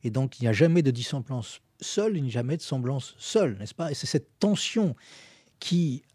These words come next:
à la fois, règle et en même temps rend difficile le réglage des rapports philosophie-théologie. Alors, nous héritons de ces difficultés. Elles ne pouvaient que surgir dans l'histoire. Elle a donné lieu à cet espace moderne dont nous héritons.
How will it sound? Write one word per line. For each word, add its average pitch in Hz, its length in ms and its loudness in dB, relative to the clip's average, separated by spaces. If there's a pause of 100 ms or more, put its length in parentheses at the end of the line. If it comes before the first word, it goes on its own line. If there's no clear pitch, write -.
à 151 80 2
la 143 100 6
fois, 139 220 2
règle 143 460 4 (300)
et 127 80 2
en 127 40 2
même 139 80 0
temps 185 140 10
rend 180 200 8
difficile 156 500 4
le 123 80 6
réglage 113 560 2
des 113 100 -4
rapports 107 300 -2
philosophie-théologie. 92 920 -6 (420)
Alors, 104 160 -4
nous 113 220 2
héritons 127 300 4
de 117 60 0
ces 113 100 -2
difficultés. 127 840 -2
Elles 120 140 2
ne 131 80 6
pouvaient 123 340 4
que 113 140 -2
surgir 104 400 -4
dans 98 100 -4
l'histoire. 151 600 -6 (440)
Elle 127 200 6
a 123 40 6
donné 120 260 2
lieu 110 260 0
à 104 60 0
cet 110 180 -6
espace - 420 -4
moderne 101 480 -4
dont 95 140 -8
nous 95 220 -8
héritons. 170 600 -4